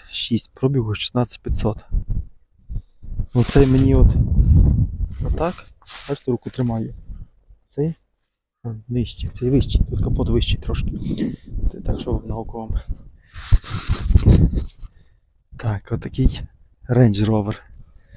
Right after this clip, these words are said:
Шістнадцять дев'ятсот. Так, Jaguar. Так, у нас на місці продається Jaguar. Так, є такі автомобілі, є парк-, автопарковка.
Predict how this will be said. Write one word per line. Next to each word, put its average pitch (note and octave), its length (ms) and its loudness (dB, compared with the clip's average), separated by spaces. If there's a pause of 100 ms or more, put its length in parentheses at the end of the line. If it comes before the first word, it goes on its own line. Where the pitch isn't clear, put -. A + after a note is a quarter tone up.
(340)
Шістнадцять - 500 0
дев'ятсот. A#2 520 2 (1700)
Так, - 220 4
Jaguar. - 1160 8 (1500)
Так, - 340 6
у - 60 0
нас C3 380 2
на - 200 0
місці B2 520 -10
продається A2+ 560 -8
Jaguar. G#2+ 500 -8 (1900)
Так, - 360 -8
є A#2 200 -4
такі - 280 -8
автомобілі, D#3 480 2 (340)
є A2 160 4
парк-, - 420 -6
автопарковка. - 1500 0